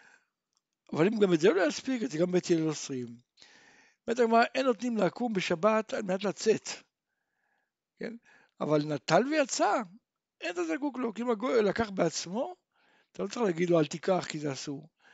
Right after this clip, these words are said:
אין נותנים לכלב על מנת לצאת, כן? נטל ויצא, אין זקוק לו. תני, ומנין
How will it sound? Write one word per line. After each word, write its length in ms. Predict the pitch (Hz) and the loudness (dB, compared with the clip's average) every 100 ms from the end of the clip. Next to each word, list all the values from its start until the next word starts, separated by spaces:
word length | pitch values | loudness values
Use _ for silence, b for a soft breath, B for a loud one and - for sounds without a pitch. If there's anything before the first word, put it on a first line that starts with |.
| B B B B B - | B B B B B 0
אין 120 | 247 | 4
נותנים 280 | 226 247 254 | 4 4 -2
לכלב 380 | 269 208 220 202 | 0 2 2 2
על 60 | |
מנת 200 | 196 185 | 0 -2
לצאת, 400 | 180 - 151 - - b b b b b b _ _ | -4 -4 -6 -8 -20 b b b b b b _ _
כן? 200 | 220 247 _ b b - | -10 -10 _ b b -6
נטל 260 | 160 214 220 | -2 2 4
ויצא, 540 | 202 160 - 139 185 320 - | 4 2 0 -2 -2 -4 -2
אין 160 | 349 | -2
זקוק 340 | 320 262 269 233 | -2 -4 -4 -4
לו. 160 | 233 233 _ _ _ _ _ _ _ _ _ _ _ _ _ _ _ _ _ _ _ _ _ - - | -6 -6 _ _ _ _ _ _ _ _ _ _ _ _ _ _ _ _ _ _ _ _ _ -18 -6
תני, 300 | 185 196 156 - b b b b b - | -2 -2 -2 -10 b b b b b -6
ומנין 520 | 175 165 180 285 | 0 0 0 -4